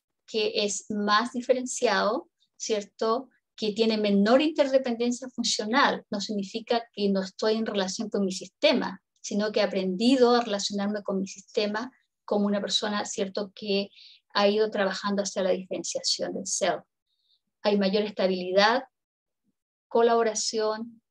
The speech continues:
mayor cohesión, productividad, poca pola-, polarización y empatía. Entonces, cuando andamos, hablamos de individualidad o diferenciación, ¿verdad? Podemos lograr, podemos siempre estar en armonía.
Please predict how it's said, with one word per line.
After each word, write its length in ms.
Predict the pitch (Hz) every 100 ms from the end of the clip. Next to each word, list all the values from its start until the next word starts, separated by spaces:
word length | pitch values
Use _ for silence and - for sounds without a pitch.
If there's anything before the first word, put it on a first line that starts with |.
| _ _ _ _ _ _
mayor 400 | 208 202 208 214
cohesión, 840 | 214 196 - - 226 220 226 - _ _ _ _
productividad, 840 | 220 196 - 214 202 190 196 202 - _ _ _ _ _
poca 320 | 220 214 220 226
pola-, 320 | 208 202 -
polarización 880 | 214 202 196 190 196 - 220 202 196
y 40 |
empatía. 460 | 190 190 208 208 190
Entonces, 320 | 190 196 -
cuando 180 | 214 208
andamos, 460 | 196 202 220 254 269
hablamos 440 | 214 208 226 254 247
de 80 |
individualidad 840 | 240 226 214 208 196 190 196 208 240
o 200 | 226 202
diferenciación, 920 | 190 196 190 - - - 262 208 247 _ _ _ _ _ _ _ _ _ _
¿verdad? 360 | 208 202 208 -
Podemos 560 | 208 240 359 359 247
lograr, 460 | 208 190 190 190 190
podemos 400 | 190 202 247 262
siempre 300 | 247 240 233
estar 340 | - - 214
en 140 | 214 202
armonía. 560 | 185 190 202 247 190